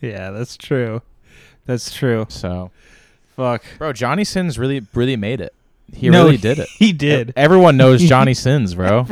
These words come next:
Speaker 1: Everyone knows.
Speaker 2: He's bald and getting his cock sucked.
Speaker 1: And, dude, how, how did that guy have time to go to school? He, I've seen him do so many jobs.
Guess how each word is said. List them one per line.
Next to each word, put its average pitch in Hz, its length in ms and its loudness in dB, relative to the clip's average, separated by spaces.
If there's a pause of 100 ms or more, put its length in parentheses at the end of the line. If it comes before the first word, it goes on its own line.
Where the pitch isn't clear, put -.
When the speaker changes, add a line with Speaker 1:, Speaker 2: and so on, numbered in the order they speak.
(160)
Speaker 1:
Everyone 185 420 -6
knows. 170 280 -2
Speaker 2:
He's 143 180 0
bald 135 380 6
and 135 100 0
getting 139 200 2
his 139 140 0
cock 143 320 0
sucked. - 460 -12 (1300)
Speaker 1:
And, 175 300 -12
dude, 175 340 0 (1000)
how, 262 420 -2
how - 220 -2
did 349 100 -4
that 220 140 -2
guy 180 120 -4
have 151 140 -2
time 165 220 -4
to 147 40 -4
go 139 120 -2
to 127 80 0
school? 127 420 -2
He, 143 240 -2
I've 160 220 -2
seen 233 260 -2
him 170 300 0
do 143 360 4
so 160 240 -2
many 143 220 -2
jobs. 123 680 -2